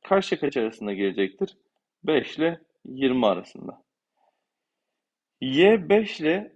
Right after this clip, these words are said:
yirmi arasındaysa x yerine de üç y yazarsam burası dört y olur. Buraya da dört ile çarparsam yirmi, dört y, seksen geldi.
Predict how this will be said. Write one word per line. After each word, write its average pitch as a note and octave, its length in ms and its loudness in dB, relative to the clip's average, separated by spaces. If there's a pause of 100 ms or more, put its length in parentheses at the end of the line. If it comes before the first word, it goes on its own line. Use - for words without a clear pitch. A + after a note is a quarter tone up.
yirmi C#3 480 -2
arasındaysa C#3 1160 -2 (1700)
x F3+ 240 -6
yerine F#3+ 220 2
de F#3 60 6
üç F#3+ 260 0
y C#3+ 100 6
yazarsam A2+ 480 0
burası D3+ 320 -6
dört E3 320 -2
y G#2 100 0
olur. F#2 420 -4 (1080)
Buraya D#3+ 320 0
da D3+ 200 -2
dört - 240 0
ile D#3 140 -4
çarparsam A#2 800 0
yirmi, E3 720 -2 (460)
dört E3 340 4
y, F#3 340 2 (3000)
seksen D3+ 720 0
geldi. F2 380 0